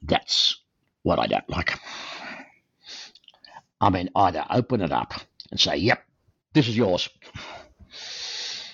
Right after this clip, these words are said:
and we don't touch it. But gee, that's hard to do.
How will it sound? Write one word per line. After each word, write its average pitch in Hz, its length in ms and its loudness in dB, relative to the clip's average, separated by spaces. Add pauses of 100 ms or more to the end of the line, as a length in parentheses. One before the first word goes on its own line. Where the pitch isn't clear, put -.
(680)
and 87 200 2
we 92 100 6
don't 82 200 2
touch - 240 2
it. - 60 -4 (1700)
But - 180 -8
gee, 95 140 0
that's - 220 2
hard - 260 0
to - 100 -8
do. - 180 -2